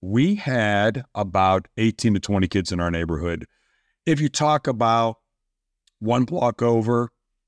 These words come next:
to our street to one block over, um, in a certain radius where it was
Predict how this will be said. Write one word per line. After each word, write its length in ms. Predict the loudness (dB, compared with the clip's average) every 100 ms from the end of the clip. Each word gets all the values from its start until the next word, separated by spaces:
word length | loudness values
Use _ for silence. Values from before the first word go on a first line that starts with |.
| _ -8
to 120 | -2
our 260 | 2 2
street 480 | 2 0 2 2 0
to 100 | -2
one 200 | 0 0
block 340 | 0 0 0 -2
over, 360 | -6 -6 -12 _ _ _ _
um, 420 | -2 0 2 0 -2
in 160 | 0 0
a 100 | 0
certain 600 | -2 -2 -2 0 0 0
radius 720 | 0 2 2 0 -4 -6 -6
where 300 | 0 0 2
it 60 | 0
was 200 | -4